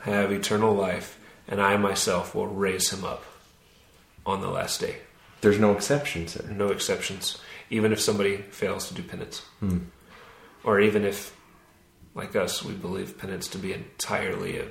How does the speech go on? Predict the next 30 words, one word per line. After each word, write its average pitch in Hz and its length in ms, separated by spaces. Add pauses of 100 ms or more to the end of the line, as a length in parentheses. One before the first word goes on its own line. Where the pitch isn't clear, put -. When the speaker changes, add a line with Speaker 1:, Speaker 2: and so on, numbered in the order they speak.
(760)
Speaker 1:
an, 87 300 (1400)
an - 160
unprofitable 90 640
practice. - 680
Speaker 2:
Yeah. 87 260 (840)
Speaker 1:
So, 90 320 (640)
there 113 220
it 113 80
is. 120 260
That's - 240
the 135 80
promise 113 380
of - 140
Christ. 117 340
And 120 80
that's 127 160
why 131 100
the 110 100
gospel 107 440
is 90 100
good 135 420
news, 98 540
and 110 80
that's 107 240
why 101 120
it's 101 140
Speaker 2:
Hmm. - 80
Speaker 1:
not 104 120
as 98 80
burdensome 104 840